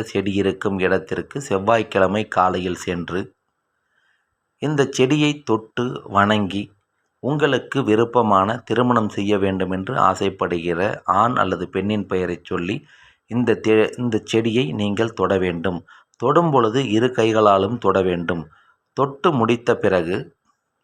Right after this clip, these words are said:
நீங்கள் காப்பு மஞ்சள் நூல் கொண்டு காப்பு கட்டி இருக்கக்கூடிய அந்த செடியினுடைய வேர் பகுதியை அருந்து விடாமல்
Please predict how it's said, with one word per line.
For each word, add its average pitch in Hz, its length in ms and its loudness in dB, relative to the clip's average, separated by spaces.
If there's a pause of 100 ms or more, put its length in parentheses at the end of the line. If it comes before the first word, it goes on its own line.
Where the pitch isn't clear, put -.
(1600)
நீங்கள் 131 480 4
காப்பு 131 440 2
மஞ்சள் 120 380 2
நூல் 113 240 0
கொண்டு 110 280 -2
காப்பு 107 400 0
கட்டி 98 300 -4
இருக்கக்கூடிய 92 720 -2
அந்த 92 340 0
செடியினுடைய 107 640 0
வேர் 104 300 0
பகுதியை 95 480 -4 (1040)
அருந்து 135 400 4
விடாமல் 107 440 4